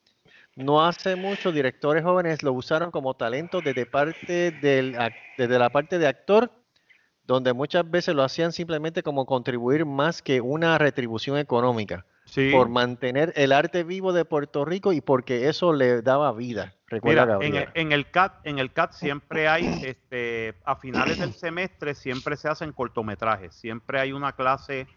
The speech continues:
Speaker 2: de producción y él corría una de las clases de producción que hacíamos cortometrajes y era él, este, otro, este, Papo, este, Papo que también murió,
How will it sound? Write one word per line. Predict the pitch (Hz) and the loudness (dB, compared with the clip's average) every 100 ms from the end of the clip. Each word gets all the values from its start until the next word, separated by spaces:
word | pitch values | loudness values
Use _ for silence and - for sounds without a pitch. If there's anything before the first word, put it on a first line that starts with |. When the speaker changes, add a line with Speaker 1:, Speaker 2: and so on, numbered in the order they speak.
| _ _ _ _ | _ _ _ _
Speaker 2:
de | 135 | -4
producción | 139 139 135 127 170 180 - | -2 -2 -4 -4 0 0 -2
y | 120 | 0
él | 123 131 | 0 2
corría | 160 143 147 160 | 0 0 0 0
una | 123 123 | 0 -2
de | 123 | -2
las | 127 | -2
clases | - 123 - 123 | 0 -2 -2 -6
de | 123 | -6
producción | 127 120 117 - 139 | -4 -6 -8 -10 -8
que | 135 | -6
hacíamos | 113 113 107 113 | -6 -6 -6 -6
cortometrajes | 131 - 135 135 143 139 110 _ _ _ _ - | -6 -4 -4 -2 0 0 -4 _ _ _ _ -8
y | 139 143 | 2 6
era | 165 214 220 226 - _ _ _ - - _ _ _ | 6 6 2 0 -8 _ _ _ -20 -20 _ _ _
él, | 147 151 170 202 220 - - | 2 4 6 4 -2 -12 -4
este, | 139 127 - 139 127 123 123 - - | -2 -2 -4 -2 0 0 0 -4 -4
otro, | 131 147 156 143 123 | -4 -2 0 0 0
este, | 117 117 117 104 _ _ _ _ _ _ _ _ | -2 -2 -4 -4 _ _ _ _ _ _ _ _
Papo, | 143 139 156 160 160 165 _ _ | 0 2 2 2 0 -2 _ _
este, | 123 120 123 | -10 -8 -6
Papo | - 139 147 | 0 0 2
que | 131 | 0
también | 113 107 117 | 0 -2 -4
murió, | 131 127 127 | -4 -2 -2